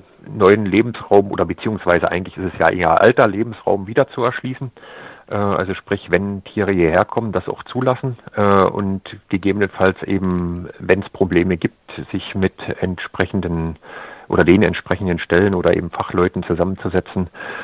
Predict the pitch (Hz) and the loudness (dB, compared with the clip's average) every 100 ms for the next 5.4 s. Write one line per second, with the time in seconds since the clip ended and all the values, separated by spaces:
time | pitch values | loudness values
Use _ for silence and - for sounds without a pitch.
0 | - - 95 90 82 92 95 90 85 85 | -14 -2 4 4 4 0 0 0 0 -6
1 | - 85 85 90 92 - 82 80 104 - | -6 -2 0 2 2 0 0 2 2 4
2 | 104 104 101 92 - - 95 90 87 87 | 4 4 -4 -10 -14 -4 0 0 0 0
3 | 85 85 - - 117 127 113 107 - 90 | -2 -6 0 2 4 6 6 6 2 2
4 | 90 - 85 85 82 - - 95 - 101 | 2 2 -2 -4 -6 -4 -2 0 0 0
5 | 95 92 90 | 0 -4 -8